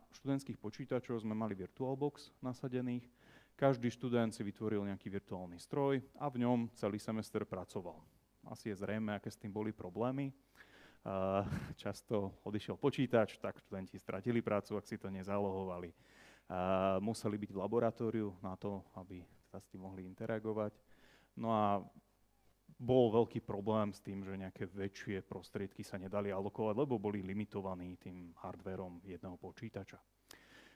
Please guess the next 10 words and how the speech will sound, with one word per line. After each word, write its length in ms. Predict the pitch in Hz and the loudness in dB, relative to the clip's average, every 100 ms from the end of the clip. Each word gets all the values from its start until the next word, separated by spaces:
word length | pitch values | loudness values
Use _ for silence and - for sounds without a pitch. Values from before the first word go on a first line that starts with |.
| _ - | _ 2
Čiastočne 480 | 127 139 151 - 135 | 4 4 0 2 2
sme 80 | 127 | 2
sa 160 | 127 135 | 2 0
to 160 | 131 | -2
snažili 400 | - 117 120 127 | 0 2 2 2
v 80 | 120 | 2
tej 160 | 123 120 | 2 2
dobe 240 | 127 131 | 4 4
riešiť 800 | 113 113 - 135 131 - - - | 6 4 4 2 2 -4 -14 -6
tak, 320 | 107 110 120 | 2 2 2